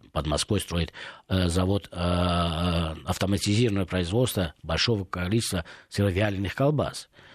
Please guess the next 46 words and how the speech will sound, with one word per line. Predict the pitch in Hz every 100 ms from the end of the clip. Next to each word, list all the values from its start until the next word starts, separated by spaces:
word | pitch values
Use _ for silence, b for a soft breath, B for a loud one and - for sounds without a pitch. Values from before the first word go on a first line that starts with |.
| B B B
То | -
есть | 80 -
это | 92 -
как | - 82
раз | 95
переход | - 107 78 - 131 107 - -
от | 85 -
сырокопчения | 92 90 95 87 - 98 90 82
к | -
сыровяленым | - 90 90 123 123 95
продуктам. | - 85 78 - - B B B B
Но | 95
на | 95
самом | 131 131
деле | 120 107
это | 107 104
просто | 135 - 131
умеренное | 113 117 107 95
копчение, | 85 80 - 131 120
может | 104 90
быть, | 87
или | 85
вообще | 82 78 -
без | 123 110
копчения, | - 101 - 95 95
может | 87 80
быть. | 76 -
Это | 95 95
созревание, | - 107 98 110 110 85
вкус | 67 - 107
созревания | 95 92 98 101 98
мяса. | 98 85 - - B B B -
И | 87
с | 80
моей | 123 156
точки | 120 -
зрения, | 80 78 80
я | 87
сам | 110 92
люблю | 80 76
такие | 78 73 73
продукты. | 73 76 120 - 73
Ну, | 85 123
в | 80
национальной | 76 78 85 87 82
кухне | 80 87 - 78